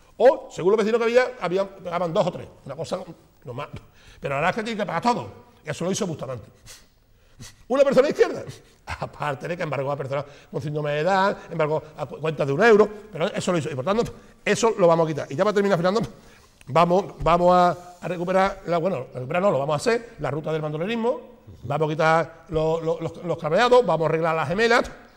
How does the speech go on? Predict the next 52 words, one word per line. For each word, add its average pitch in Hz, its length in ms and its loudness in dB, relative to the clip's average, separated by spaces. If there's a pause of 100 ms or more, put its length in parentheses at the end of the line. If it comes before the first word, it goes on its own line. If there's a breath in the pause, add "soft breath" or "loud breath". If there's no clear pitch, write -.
(540 soft breath)
eh, 151 120 -2
porque 147 180 0
tenemos 165 160 -4
un 175 80 -4
grupo 170 200 -4
espectacular, 165 440 -6
un 214 80 -4
grupo 175 220 -4
de 170 80 0
personas 165 360 -4
con 156 80 -4
mucha 165 220 -6
ganas 165 200 -2
de - 20 -4
trabajar, 208 400 0
con 180 100 -4
mucho 175 240 -4
ímpetu, 214 420 -6
veteranía, 208 760 -2
juventud, 160 500 -6 (260 loud breath)
con 165 160 -2
ganas 185 220 0
de 185 60 -4
fortalecer 180 760 -8
y 165 80 -8
darle 170 200 0
ambiente 226 280 -4
al 202 80 -4
cambio 165 220 -6
de 156 80 -6
nada. 240 360 -4
Son - 200 -2
gente 185 420 -8
que 156 80 -12
se 156 100 -4
han 190 100 2
ofrecido 190 540 -2 (160)
directamente 175 720 -6
de 165 80 -6
distintos 165 320 -6
partidos 165 240 -6
políticos 190 380 -4
para 165 160 -2
ayudar 156 280 -2
y 190 40 -6
echarme 175 220 -6
una 170 100 -4
mano, 226 260 -2
que 226 100 -4
es 185 40 -4
lo 180 100 0
bonito, 226 420 -4